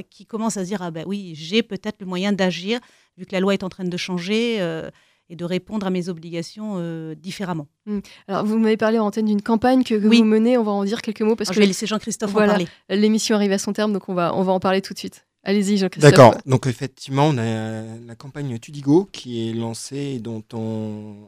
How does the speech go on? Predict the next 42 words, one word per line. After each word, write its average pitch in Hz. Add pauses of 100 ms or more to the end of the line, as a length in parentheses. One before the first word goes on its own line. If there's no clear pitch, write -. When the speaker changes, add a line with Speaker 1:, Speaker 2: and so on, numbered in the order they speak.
(140)
Speaker 3:
on 117
a 117
mis 135
en 120
place 131
pour -
pouvoir, 123
euh, 113
essentiellement, 131
euh, 107 (560)
euh, 113
équiper 165
donc, 135
l'espace 151
de 139
coworking 123
parce -
que, 117
comme 120
vous 120
l'avez 117
compris, 127
euh, 92
ben, 120
le 117
handicap, 120
euh, 73 (240)
dit 117
aussi, 127
euh, 65
argent, 120
<laughs> 123
malheureusement, 117 (360)
euh, 107
puisque -
rien 139
que 139
pour 127
un 120
bureau, 131 (320)
euh, 104 (180)
adapté, 117